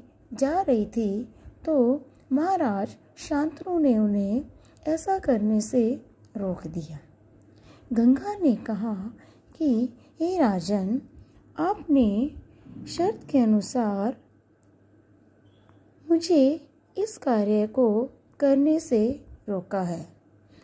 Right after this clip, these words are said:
अब मैं आपके साथ नहीं रह सकती। अभी ये पुत्र छोटा है, मैं इसे अपने साथ ले जा रही हूँ।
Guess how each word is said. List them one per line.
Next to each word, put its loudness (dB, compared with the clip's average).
अब 0
मैं 2
आपके -4
साथ -2
नहीं 6
रह 0
सकती। -8
अभी 4
ये 0
पुत्र -4
छोटा 0
है, 2
मैं 2
इसे 2
अपने -6
साथ -2
ले 2
जा -2
रही -2
हूँ। -4